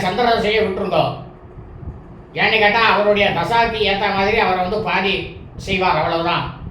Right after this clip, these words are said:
முழு பலன் கிடைக்காது. ஆனா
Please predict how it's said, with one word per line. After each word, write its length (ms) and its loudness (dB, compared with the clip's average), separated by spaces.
முழு 180 6
பலன் 240 -2
கிடைக்காது. 400 0
ஆனா 160 4